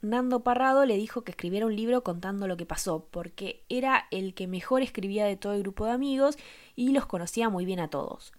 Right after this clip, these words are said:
Esto fue a principios de los setentas, pero terminó sentándose a escribirlo varios años después, y el libro cuenta con testimonios de todos, ya habiendo procesado con tiempo los hechos. Otra diferencia importante es que él quería diferenciar su obra del libro Viven,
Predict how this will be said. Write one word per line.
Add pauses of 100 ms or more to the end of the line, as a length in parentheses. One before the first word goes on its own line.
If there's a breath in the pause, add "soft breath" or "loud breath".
(200)
Esto
fue
a
principios
de
los
setentas,
pero
terminó
sentándose
a
escribirlo
varios
años
después, (560 soft breath)
y (240)
el
libro
cuenta
con
testimonios
de
todos,
ya
habiendo
procesado
con
tiempo
los
hechos. (140)
Otra
diferencia
importante
es
que
él
quería
diferenciar
su
obra
del
libro
Viven,